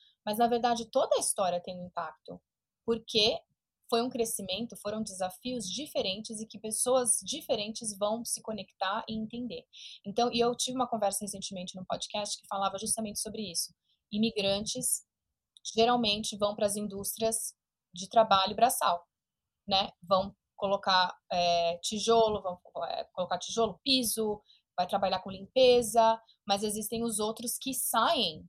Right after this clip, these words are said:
desse estereótipo porque pensam mais alto e falam, "Não, eu vou abrir minha empresa, eu vou." Tem gente que começa com limpeza e abre uma empresa de milhões de dólares,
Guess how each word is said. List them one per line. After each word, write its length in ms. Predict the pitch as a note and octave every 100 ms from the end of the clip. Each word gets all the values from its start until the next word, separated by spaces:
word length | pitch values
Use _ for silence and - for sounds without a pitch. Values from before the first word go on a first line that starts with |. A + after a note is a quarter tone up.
| -
desse 220 | F#3 -
estereótipo 600 | - F3+ F3 E3+ F3 -
porque 300 | G#3 - G#3+ -
pensam 520 | B3+ E4+ - A3+ F#3
mais 320 | F3+ E3 D#3+
alto 320 | D3+ C#3+ F3 G#3+
e 40 |
falam, 300 | - A2+ B2+
"Não, 180 | D4+ G3
eu 100 | F3
vou 160 | F#3
abrir 240 | G3 F3+ D4
minha 140 | A#3
empresa, 600 | - - F#3+ G#3+ - - - _ _ _
eu 140 | F3+ E3+
vou." 500 | F#3+ A3 C4 - - _ _
Tem 160 | F3+ F3
gente 320 | F3 F3 - -
que 80 |
começa 380 | A3 G#3 F#3 F#3+
com 120 | -
limpeza 400 | F#3 F#3 G#3+ A#3
e 40 | A#3
abre 320 | G#3 F#3 F3+ _ _ _ -
uma 220 | F3+ F#3
empresa 400 | F#3 - F3+ G3+
de 140 | G3+ G#3
milhões 400 | A3+ G3+ G3 A3
de 100 | A3
dólares, 560 | E3+ E3 F#3 C4 -